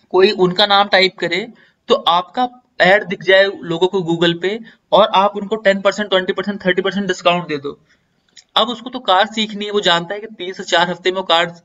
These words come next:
driving सीख जाएगा। अब आप उसको थर्टी percent discount दे रहे हो, that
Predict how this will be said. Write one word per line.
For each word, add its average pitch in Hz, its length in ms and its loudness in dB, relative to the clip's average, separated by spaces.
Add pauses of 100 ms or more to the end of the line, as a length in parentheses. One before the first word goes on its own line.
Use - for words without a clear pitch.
(120)
driving 156 360 -4
सीख 170 240 -4
जाएगा। 151 380 0 (560)
अब 220 360 0
आप 180 200 0
उसको 214 240 -10
थर्टी 196 260 -4
percent 208 240 -4
discount 190 440 -2
दे 190 120 2
रहे 185 100 2
हो, 190 160 -6
that 180 300 0